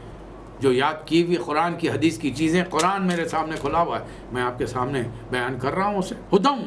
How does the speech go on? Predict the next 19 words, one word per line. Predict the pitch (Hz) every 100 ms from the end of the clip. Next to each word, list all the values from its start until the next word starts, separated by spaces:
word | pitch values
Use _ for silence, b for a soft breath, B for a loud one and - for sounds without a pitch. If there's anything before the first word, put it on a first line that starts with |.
| 117
व | 165
रहमा | 196 180 160 120
लिल | 131 147
मोमिनीन, | 135 131 110 104 - - -
ये | 135
ईमान | 147 170
वालों | 156 147 160
के | 175
लिए | 190
हिदायत | 180 123 131 165 -
है | 269 - B -
और |
अल्लाह | 127 120
की | 127 -
तरफ | 120 117
से | 113 110 B B -
रहमे, | 127 139 127 113 113 - - - - - - -
रहमत | 143 233 262 262
है। | 110